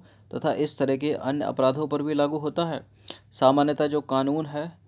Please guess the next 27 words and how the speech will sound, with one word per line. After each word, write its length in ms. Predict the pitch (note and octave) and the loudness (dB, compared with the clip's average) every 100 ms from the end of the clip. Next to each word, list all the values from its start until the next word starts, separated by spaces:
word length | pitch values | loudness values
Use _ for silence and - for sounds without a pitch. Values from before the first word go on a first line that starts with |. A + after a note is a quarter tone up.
| _ - - - | _ -20 -14 -4
यह 260 | B2+ E3+ | 0 2
मानता 360 | F3+ D#3+ D#3 E3 | 4 4 6 4
है 180 | D3+ C#3+ | 4 -2
कि 360 | D#3 D#3+ B2+ - - | 0 -2 -2 -6 0
अभियुक्त 500 | B2+ C3+ F3 F3 D3+ C#3 D#3 | 0 4 2 2 -6 0 2
तब 200 | D3+ C#3+ | 2 0
तक 140 | D3+ D3 | -4 0
निर्दोष 480 | C#3 C3+ C#3+ D3 C#3 | 0 4 2 2 -2
है 200 | C#3 - - - - | -4 -8 -20 -20 -10
जब 240 | B2 C3+ C3+ | 0 0 2
तक 180 | C#3+ - | -4 -2
कि 140 | C#3 | -2
उसका 340 | C3 C3+ C3+ C3 | -2 -2 0 0
दोष 600 | A#2 - C3+ D#3+ D#3+ - - - - | 0 2 6 6 2 -8 -16 -20 -10
साबित 480 | - B2+ B2+ C3+ C3 | 0 2 2 -2 0
ना 140 | C3+ | 0
हो 200 | C#3 C#3+ | 0 -2
जाए, 280 | C3 A#2+ A2+ - - - | 0 -2 -2 -10 -20 -16
ठीक 200 | - C3+ | -10 -4
है। 240 | F3+ D3 - | -2 -4 -4
अभियोजन 480 | - A2+ C3 B2+ C#3 | -4 -2 -2 -2 -4
पक्ष 320 | C3+ C#3 - E3+ F3 - - - - - | 0 -2 -2 -12 -12 -18 -20 -20 -16 -12
उसे 240 | - C#3+ | -4 -4
साबित 520 | C#3+ - B2 C#3 C3+ | -4 0 2 2 -2
नहीं 200 | B2 C3 | -6 -8
कर 160 | C3 A2 | -8 -8
देता। 240 | G2+ - | -8 -10